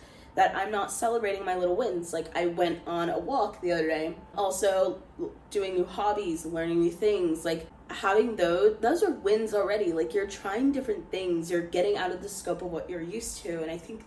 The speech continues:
that is such a big win, and it's a big reflection of your character, things that you like and don't like.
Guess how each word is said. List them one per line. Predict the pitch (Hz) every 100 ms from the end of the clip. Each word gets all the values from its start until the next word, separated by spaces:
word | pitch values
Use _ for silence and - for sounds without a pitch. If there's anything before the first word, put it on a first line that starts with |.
| -
that | 175 180
is | -
such | - 180 170
a | 202
big | - 175 175 170 - - - - - -
win, | 170 165 165 262 302 - - - -
and | 202 190
it's | 175
a |
big | 180 - 180
reflection | 185 180 170 156 - 175
of | 165
your | 170
character, | - - 180 175 143 156 - -
things | 180 180
that | 190 180
you |
like | 175 175 175
and | 180 170
don't | 160 156
like. | 147 -